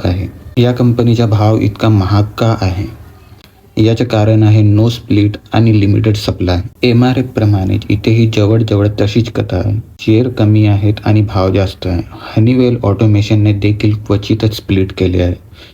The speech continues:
त्यामुळे कंपनीच्या शेअरची संख्या मर्यादित आहे. जेव्हा डिमांड वाढते तेव्हा सप्लाय कमी असल्यामुळे भाव झपाट्याने वर जातो. त्याशिवाय हनीवेलचे फ्री फ्लोट शेअर्स, ज्यांचा प्रत्यक्ष बाजारात व्यापार होतो, ते फारच कमी आहेत.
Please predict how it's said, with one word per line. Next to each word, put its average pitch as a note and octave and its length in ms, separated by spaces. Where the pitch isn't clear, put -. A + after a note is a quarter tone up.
त्यामुळे A#2 340
कंपनीच्या G#2+ 600
शेअरची A#2 480
संख्या G2+ 400
मर्यादित G#2+ 680
आहे. F2 160
जेव्हा A2+ 180
डिमांड G#2+ 480
वाढते G#2+ 600
तेव्हा G#2+ 180
सप्लाय G#2 460
कमी A2 400
असल्यामुळे G2+ 540
भाव G2+ 320
झपाट्याने G#2+ 600
वर A2 380
जातो. G#2 340
त्याशिवाय G#2+ 460
हनीवेलचे G#2+ 500
फ्री A#2 380
फ्लोट G#2 340
शेअर्स, G#2+ 520
ज्यांचा G#2+ 260
प्रत्यक्ष B2 680
बाजारात G#2+ 580
व्यापार G2+ 360
होतो, G#2 260
ते A2 120
फारच A2+ 540
कमी A2 380
आहेत. F#2+ 380